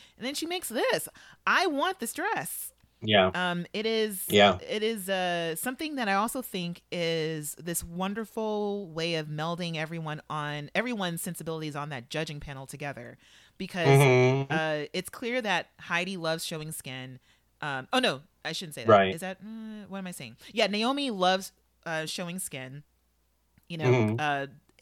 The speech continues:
Speaker 1: uh, is mor-, mortified by Heidi wanting to cover up her body when Heidi likes something. Um, and, and she loved, and, and then Heidi loves this, you know, very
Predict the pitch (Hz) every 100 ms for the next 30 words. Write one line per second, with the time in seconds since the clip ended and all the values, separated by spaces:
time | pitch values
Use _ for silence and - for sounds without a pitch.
0 | _ 160 147 139 175 156 - 165 175 175
1 | - 180 190 - 156 147 147 147 160 151
2 | 147 147 143 - 147 151 147 - 156 139
3 | 143 - 147 135 131 143 151 - - -
4 | - 151 160 151 143 143 - - 127 -
5 | 127 147 - - - _ 147 143 139 143
6 | - 175 170 165 - 160 165 - 185 170
7 | 175 180 185 - - - 170 180 185 180
8 | 185 185 170 165 - 165 160 - 123 160
9 | 147 - _ - 127 80 - _ _ 165
10 | 160